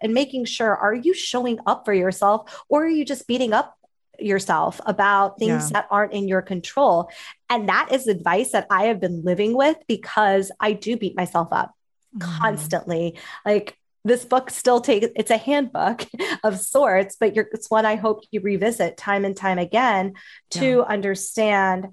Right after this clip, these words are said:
Speaker 1: how is this aligned with my truth? Or am I internalizing narratives that are not my truth? And so if I am,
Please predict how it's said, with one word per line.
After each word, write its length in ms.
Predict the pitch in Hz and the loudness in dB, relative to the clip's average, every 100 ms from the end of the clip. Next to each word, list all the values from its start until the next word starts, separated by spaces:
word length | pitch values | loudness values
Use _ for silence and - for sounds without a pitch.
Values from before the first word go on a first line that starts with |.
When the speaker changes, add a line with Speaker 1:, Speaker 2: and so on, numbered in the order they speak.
| _ | _
Speaker 1:
how 680 | - 226 226 220 226 - - _ - | 0 2 4 4 2 -2 -10 _ 0
is 240 | 247 262 | 2 2
this 340 | - 262 262 - - | 2 2 2 -2 0
aligned 400 | 226 208 190 190 | 2 4 2 -2
with 160 | 190 | -2
my 140 | 185 180 | -2 -2
truth? 480 | - - 196 320 - - _ _ _ | -4 2 4 4 0 -10 _ _ _
Or 220 | 254 240 240 | 2 4 4
am 140 | 240 | 4
I 80 | 220 | 0
internalizing 920 | 202 196 247 220 208 190 196 196 190 | -2 -4 0 2 4 4 2 -2 0
narratives 720 | 202 208 202 190 180 170 - - _ _ | 2 4 4 4 2 0 -8 -20 _ _
that 180 | 196 190 | 0 2
are 160 | 190 190 | 2 2
not 420 | 190 294 - - | 2 2 0 -6
my 160 | - 185 | -8 -6
truth? 500 | 170 - 170 196 262 _ _ _ - | -6 -2 0 0 -2 _ _ _ -2
And 180 | 208 | -2
so 240 | 208 220 208 | 0 2 4
if 100 | 202 | 4
I 80 | 202 | 2
am, 520 | 233 254 226 233 - | 4 4 2 -2 -12